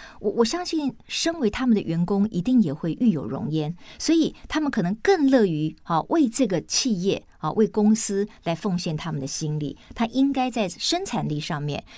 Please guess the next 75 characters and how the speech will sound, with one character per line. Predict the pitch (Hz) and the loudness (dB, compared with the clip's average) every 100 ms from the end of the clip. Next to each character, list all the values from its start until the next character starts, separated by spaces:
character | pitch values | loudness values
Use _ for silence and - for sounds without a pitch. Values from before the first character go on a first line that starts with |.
| - | -4
可 | 202 | -2
以 | |
形 | 175 165 | 0 0
成 | 202 165 | 0 0
一 | 160 | -2
个 | 165 156 | -4 -2
正 | - 240 156 | 2 2 2
向 | 170 135 | -2 -4
的 | |
一 | 131 | -4
个 | 151 | -4
循 | 147 - | -4 -4
环。 | 147 - - - - - - - | -4 -2 -4 -4 -14 -20 -12 0
那 | 359 - - | 0 0 -2
我 | 208 | 2
这 | 208 | 2
边 | 330 330 | 0 -4
呢， | 269 | -4
有 | 170 165 | -2 0
一 | 180 | 0
个 | 214 190 170 | 0 0 0
数 | - 320 240 | 0 0 0
字 | - 170 | 0 0
呢， | 135 - | 0 0
我 | 185 | 2
也 | 202 | 2
可 | - | 0
以 | 180 | -2
请 | - - 147 | -2 -4 -4
我 | 151 | -4
们 | 147 | -2
的 | 151 | -2
总 | 151 151 147 | -2 -4 -2
监 | 170 | 0
呢， | 156 | 0
跟 | 139 170 | 0 0
大 | 160 | 0
家 | 147 | -2
解 | 151 143 - | -4 -6 -8
读 | 135 131 | -10 -8
一 | |
下 | 147 - | -6 -6
哈。 | 147 - - - - | -6 -8 -10 -20 -4
比 | - | 2
如 | 185 220 | 4 4
说 | 302 | 2
像 | 294 302 233 | 0 2 2
你 | 170 | 4
们 | 170 | 2
这 | 214 | 2
次 | 202 208 185 156 - - | 0 0 0 -2 -6 -12
评 | - 175 | 0 2
选 | 220 175 | 2 0
出 | 185 | -2
来 | 156 | -2
这 | 147 | -2
个 | 156 | -2
C | 151 - 196 | 0 0 2
S | 180 - | 0 0
R | 120 | -2
的 | 131 | -2
企 | - - 151 | -4 -2 0
业 | 151 135 | 0 0
哈， | 170 - - - - | -2 -4 -8 -20 -6
台 | - 226 | 0 0
湾 | 311 | 0
的 | 330 | 0
企 | 226 - 226 | 0 0 2
业 | 214 | 2
进 | 165 - 285 196 | 2 2 4 4
步 | 202 | 2
的 | 160 | -2
幅 | 147 143 160 | -4 -4 -4
度 | 208 175 | -2 0
呢， | 147 | -2